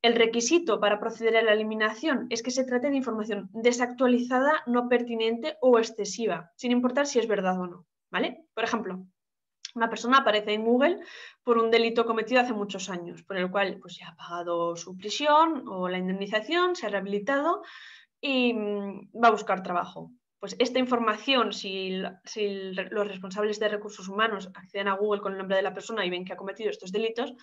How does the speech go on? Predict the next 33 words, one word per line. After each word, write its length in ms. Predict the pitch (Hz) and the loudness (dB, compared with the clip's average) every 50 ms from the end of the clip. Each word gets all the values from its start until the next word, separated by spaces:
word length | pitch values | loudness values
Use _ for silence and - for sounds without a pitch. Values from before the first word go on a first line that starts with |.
| - - - - - - _ _ | -20 -20 -20 -20 -20 -20 _ _
pues 240 | 233 226 226 226 - - _ _ _ _ | 2 2 2 2 -4 -12 _ _ _ _
obviamente 840 | - - 226 226 240 220 220 220 226 226 226 220 208 220 226 277 - - | 2 4 4 6 6 6 4 4 4 2 0 0 0 0 0 0 0 0
le 180 | 226 220 214 | 2 2 4
va 380 | 208 202 196 196 196 202 208 - | 6 6 6 6 6 6 4 4
a, 400 | 226 220 214 208 196 190 190 185 185 | 4 6 6 6 6 6 4 4 2
mm, 440 | 185 190 190 185 185 185 185 185 185 - _ _ _ _ _ _ _ _ - | 0 -2 -2 -2 -2 -2 -4 -6 -8 -14 _ _ _ _ _ _ _ _ -12
a 100 | - - | -4 0
perjudicar 500 | 208 185 190 - 208 196 196 196 233 226 | 0 0 0 -4 -8 -8 0 4 6 6
a 40 | 233 | 8
la, 120 | 214 202 208 214 - - | 8 6 6 4 2 2
a 100 | 208 202 | 2 2
la 120 | 196 196 | 2 0
hora 120 | 196 202 | 0 0
de 80 | 196 190 | -2 -2
conseguir 360 | 202 202 202 202 208 202 202 | -4 -6 -6 -4 -4 -4 -4
un 80 | 202 190 | -4 -4
trabajo, 380 | 196 196 214 233 247 247 226 | -2 0 0 0 0 0 -4
por 140 | - 220 214 | -2 0 0
lo 100 | 226 220 | 0 2
que 220 | 220 254 254 254 - - - - - _ | 2 0 -2 -2 -6 -14 -20 -20 -20 _
puede 180 | - 247 240 233 | 2 4 6 6
hacer 240 | 233 233 247 233 226 | 6 4 4 2 2
uso 220 | 233 233 277 262 | 2 2 2 2
de 100 | 254 214 | 2 2
este 200 | 202 - - 208 | 2 0 -2 -2
derecho 340 | 202 202 185 185 185 - 202 | -2 -2 -2 -2 -4 -6 -6
al 100 | 185 180 | -4 -4
olvido. 460 | 180 185 185 180 185 180 185 - - - - _ _ _ _ _ _ _ _ _ _ _ _ _ _ 165 _ _ _ _ _ _ _ _ _ _ - - - - - - - - - - | -4 -6 -8 -10 -10 -10 -10 -10 -12 -14 -20 _ _ _ _ _ _ _ _ _ _ _ _ _ _ _ _ _ _ _ _ _ _ _ _ _ -20 -20 -20 -20 -20 -20 -20 -20 -4 0
Así 260 | - 233 233 240 294 | 0 0 0 0 -4
pues, 500 | 262 - 277 285 285 277 294 311 - - - | -4 0 2 4 4 4 2 0 -4 -4 2
la 180 | - 226 214 208 | 4 6 6 6
huella 260 | 208 220 240 269 269 | 6 4 4 4 4
digital, 640 | 277 269 277 254 247 - 247 254 226 226 262 240 254 | 2 0 -2 -6 -4 0 2 4 4 4 2 -2 -8